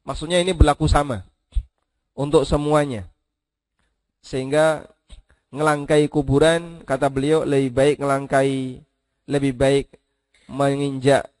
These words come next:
bara api daripada ngelang-, eh, menginjak kuburan.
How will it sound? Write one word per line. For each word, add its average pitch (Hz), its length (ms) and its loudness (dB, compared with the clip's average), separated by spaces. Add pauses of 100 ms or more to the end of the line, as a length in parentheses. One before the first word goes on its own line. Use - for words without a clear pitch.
(1080)
bara 131 460 4
api 131 240 2
daripada 143 600 2 (380)
ngelang-, 135 340 -4
eh, 135 160 0
menginjak 139 540 0 (320)
kuburan. 117 400 -4